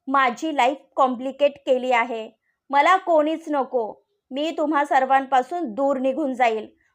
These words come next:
मला कोणाचीही गरज नाही." त्रिशा रडतच बाहेर निघून गेली. अमृताला टेन्शन आलं होतं. रागाच्या भरामध्ये तिने चुकीचं पाऊल उचललं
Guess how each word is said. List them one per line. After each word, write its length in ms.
मला 260
कोणाचीही 640
गरज 380
नाही." 420
त्रिशा 460
रडतच 600
बाहेर 360
निघून 360
गेली. 340
अमृताला 600
टेन्शन 480
आलं 220
होतं. 480
रागाच्या 540
भरामध्ये 680
तिने 220
चुकीचं 520
पाऊल 360
उचललं 600